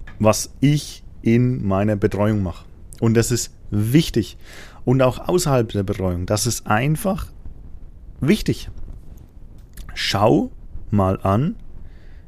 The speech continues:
wie dein Ist-Zustand ausschaut. Wenn ich Leute frag, alles klar, du hast jetzt,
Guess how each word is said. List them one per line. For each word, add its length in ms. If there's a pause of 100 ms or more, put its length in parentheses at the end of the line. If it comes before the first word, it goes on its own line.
(120)
wie 300
dein 340
Ist-Zustand 800
ausschaut. 960 (920)
Wenn 160
ich 140
Leute 300
frag, 380 (680)
alles 300
klar, 300 (840)
du 100
hast 300
jetzt, 360